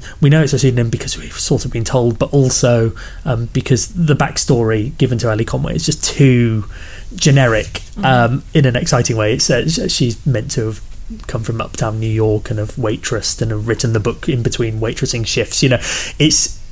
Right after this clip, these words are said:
Speaker 1: it's just too stereotypical. So the speculation on in this TikTok video was, is it actually Taylor Swift? Um,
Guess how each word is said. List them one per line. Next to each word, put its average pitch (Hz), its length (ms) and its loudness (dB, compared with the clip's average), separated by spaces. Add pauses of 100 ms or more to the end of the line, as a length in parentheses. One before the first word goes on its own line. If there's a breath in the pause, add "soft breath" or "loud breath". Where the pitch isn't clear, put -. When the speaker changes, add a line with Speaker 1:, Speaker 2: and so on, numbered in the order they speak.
(100)
Speaker 1:
it's 156 200 -6
just - 300 2
too 156 120 4
stereotypical. 120 800 2 (340 loud breath)
So 147 580 4 (100)
the 165 160 6
speculation 165 580 2
on 135 200 4
in 147 180 2
this 135 100 2
TikTok 143 300 -4
video 120 340 0
was, 120 260 -2
is 151 120 4
it 131 120 0
actually - 280 -2
Taylor 110 240 -2
Swift? - 320 -2 (480 loud breath)
Um, 131 280 4